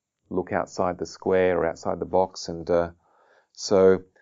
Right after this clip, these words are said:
by reducing the stress response, then becomes a, a great avenue for great potential as well. And, and certainly this is where it can be helpful to, to, uh,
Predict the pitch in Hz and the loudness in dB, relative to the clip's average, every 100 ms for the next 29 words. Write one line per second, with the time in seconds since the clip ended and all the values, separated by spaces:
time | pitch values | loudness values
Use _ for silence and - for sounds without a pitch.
0 | _ - 95 87 85 110 120 117 85 76 | _ 0 2 2 0 0 -2 -2 -8 -6
1 | - 165 - 101 - 80 73 262 262 - | 2 2 2 -8 -4 -2 -2 -4 -14 -20
2 | - _ _ _ 87 87 95 95 92 90 | -20 _ _ _ -8 -2 0 0 -2 -6
3 | - 90 87 90 87 78 82 - 80 95 | -10 -12 -10 -8 -6 -4 -4 -4 -4 4
4 | 95 92 90 - - _ _ _ _ _ | 4 4 0 -12 -14 _ _ _ _ _
5 | - 92 98 95 87 85 - 87 85 82 | 0 2 2 -2 -4 -6 -2 2 4 2
6 | 87 - 92 - 85 - 95 95 - 76 | 0 2 2 2 -6 -8 -10 -10 -10 -12
7 | - 85 85 71 71 _ _ _ _ _ | -8 -6 -6 -8 -14 _ _ _ _ _
8 | _ _ _ _ _ _ _ _ _ _ | _ _ _ _ _ _ _ _ _ _
9 | _ _ - - _ - 104 101 98 95 | _ _ -20 -20 _ -2 2 2 2 -2
10 | - - 98 - 139 98 87 92 82 90 | -8 -8 -6 2 4 4 -2 -6 2 4
11 | 80 - 101 90 85 - 90 - 95 87 | 4 0 -4 -2 -4 -2 -2 -2 -10 -10
12 | - 92 87 82 - _ _ _ _ _ | -4 -2 0 -2 -10 _ _ _ _ _
13 | _ _ - - 90 87 85 85 85 85 | _ _ -14 -6 -2 0 2 2 2 2